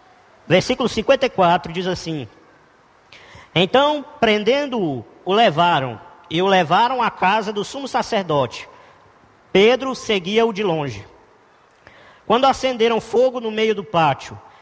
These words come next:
e juntos se assentaram, Pedro assentou-se entre eles.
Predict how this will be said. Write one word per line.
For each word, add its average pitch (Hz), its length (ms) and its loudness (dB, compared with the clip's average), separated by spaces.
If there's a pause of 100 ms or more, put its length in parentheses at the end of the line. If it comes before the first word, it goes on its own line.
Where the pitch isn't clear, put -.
e 165 120 -2
juntos 208 520 -4
se - 120 -6
assentaram, 170 800 0 (500)
Pedro 254 400 2
assentou-se 220 720 -2
entre 226 220 -6
eles. 175 500 -2